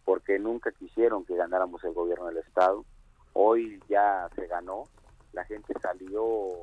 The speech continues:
por eso salieron puños de gente, ríos de gente a votar, y bueno, pues hoy se ve reflejado en este marcador.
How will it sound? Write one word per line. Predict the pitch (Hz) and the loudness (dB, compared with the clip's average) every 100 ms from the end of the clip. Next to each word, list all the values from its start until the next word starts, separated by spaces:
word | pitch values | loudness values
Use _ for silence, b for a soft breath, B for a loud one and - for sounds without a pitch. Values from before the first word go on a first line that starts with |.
| 82 - - - | -16 -20 -20 -8
por | 95 | -8
eso | 101 | -6
salieron | 101 98 98 | -6 -8 -8
puños | - 110 117 110 87 | -10 -10 -10 -10 -10
de | 87 | -10
gente, | 95 104 - | -8 -10 -8
ríos | 90 92 101 90 | -8 -4 -4 -6
de | 82 | -8
gente | 92 90 87 | -8 -6 -6
a | |
votar, | 80 80 87 92 _ b b b - | -6 -4 -2 -2 _ b b b -10
y | 92 | 0
bueno, | 113 107 | 2 0
pues | - 90 | -4 -4
hoy | 101 | -4
se | 95 92 | -2 0
ve | 95 | 0
reflejado | 95 90 87 92 90 87 82 b b _ | 0 -4 -4 2 2 0 -10 b b _
en | - 92 | -10 -10
este | 87 - | -8 -8
marcador. | 82 - 80 71 71 | -6 -6 -6 -6 -10